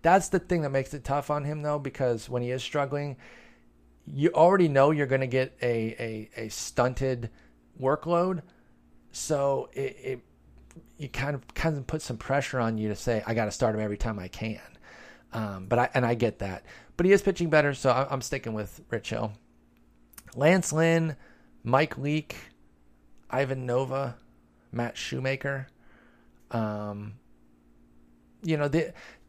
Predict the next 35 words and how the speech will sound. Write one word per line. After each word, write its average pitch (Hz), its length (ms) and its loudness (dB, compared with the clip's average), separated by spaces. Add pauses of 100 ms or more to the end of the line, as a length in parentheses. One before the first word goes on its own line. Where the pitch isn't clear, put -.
(120)
these 208 180 0
guys 160 280 8
are, 131 340 4
are, 120 400 2 (280)
there's 160 180 2
a 151 60 2
lot 135 180 2
of 117 60 -2
similarities 127 800 2
here 131 400 0
in 123 240 -2
that 117 480 0 (1800)
they're 143 180 0
just 151 300 -2
that, 151 380 4 (840)
that 139 240 0
those 139 180 0
guys 147 240 6
that 143 140 0
you're 135 100 0
looking 127 260 -2
to 127 80 -4
get 120 180 -2
those 110 180 -4
innings 95 320 -6
from. - 320 -14 (280)
And 110 120 -6
you're 107 100 -4
gonna 135 160 0
get 127 160 -4
more 131 160 2
good 127 220 0
starts 131 320 2
than 127 200 0
bad, 113 420 2